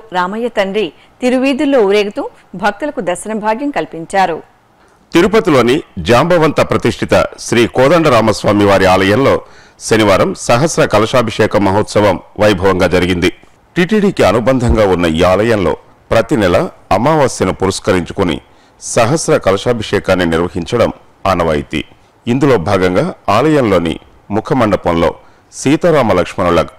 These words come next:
Speaker 2: కౌతుక మూర్తులు, ఉత్సవ మూర్తులతో పాటు విశ్వక్సేనల వారిని వేర్వేరు స్నానపీఠాలపై కొలువు తీర్చారు. అనంతరం అర్చకులు కలశ స్థాపన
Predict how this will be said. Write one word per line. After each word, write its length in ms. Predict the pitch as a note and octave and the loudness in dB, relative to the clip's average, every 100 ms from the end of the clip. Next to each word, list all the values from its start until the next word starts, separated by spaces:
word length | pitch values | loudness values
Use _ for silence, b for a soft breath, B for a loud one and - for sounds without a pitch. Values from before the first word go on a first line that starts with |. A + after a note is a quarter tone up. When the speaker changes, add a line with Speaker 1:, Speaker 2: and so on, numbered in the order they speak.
| - | -4
Speaker 2:
కౌతుక 320 | G2 A2 G2 | -2 -2 -2
మూర్తులు, 500 | E2+ F2 D#2+ A#2 D#3 - - | -2 -2 -2 -2 -2 -4 -8
ఉత్సవ 280 | A2 - D3+ | -6 0 0
మూర్తులతో 520 | G2+ E2+ F#2 F2 E2 | 0 0 0 0 -2
పాటు 420 | - E2 - D#2 - b b b - | 0 -2 -2 -6 -10 b b b -4
విశ్వక్సేనల 720 | B2 - F3 - - G#2 F2+ F2 | -4 -2 -4 -2 -2 2 2 2
వారిని 300 | F2 E2+ - - b b - | 2 0 -6 -10 b b -8
వేర్వేరు 460 | D#2+ A2 C3+ E3 D#3 | 0 2 2 0 -2
స్నానపీఠాలపై 960 | - F#2+ G2 G2+ F#2 E2 F2 E2+ E2 | -2 0 0 0 -4 -2 -2 -2 -4
కొలువు 280 | D#2 F2+ F2 | -2 -2 -2
తీర్చారు. 480 | - D#2 - F2+ D2+ - _ _ _ | -4 -6 -2 0 -2 -8 _ _ _
అనంతరం 440 | F#2 G2 F#2+ G2 F#3 A3 B B B | -2 -2 0 0 -2 -8 B B B
అర్చకులు 520 | - G2+ A2+ G2+ E2+ - _ - | -2 0 -2 -2 -2 -4 _ -4
కలశ 220 | F#2+ - | -2 0
స్థాపన 540 | G2 - G2 F#2+ - | -4 0 -2 0 -2